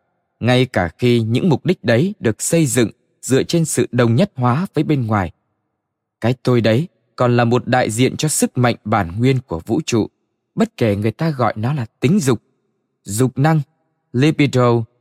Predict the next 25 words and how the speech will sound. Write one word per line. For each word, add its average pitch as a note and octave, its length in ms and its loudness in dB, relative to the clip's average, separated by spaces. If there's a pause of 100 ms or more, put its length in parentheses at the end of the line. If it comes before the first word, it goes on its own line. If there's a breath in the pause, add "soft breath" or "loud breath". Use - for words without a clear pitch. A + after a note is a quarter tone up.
(140)
hay B2 220 0 (100)
id. C3 200 2 (1160)
Cái A#2 140 0 (100)
tôi A#2+ 200 2
ấy C#3 300 0 (160)
quyết A3 180 0
liệt B2 240 2 (100)
đúng D3+ 260 2
như G3 120 4
những D#3 260 0
nguyên E3 260 4
lực A#2 200 0
ban D3+ 220 0
sơ, D#3 300 0 (420)
như D3+ 140 2
cái F#3 160 -2
sức - 280 -2
mạnh C3 200 2 (120)
tối D3 180 2
nguyên F#3+ 300 4 (240)
dẫn B2+ 320 -2
truyền A2 260 0
vào F#2 180 -2
cá G#2 220 -6
nhân, B2+ 260 -2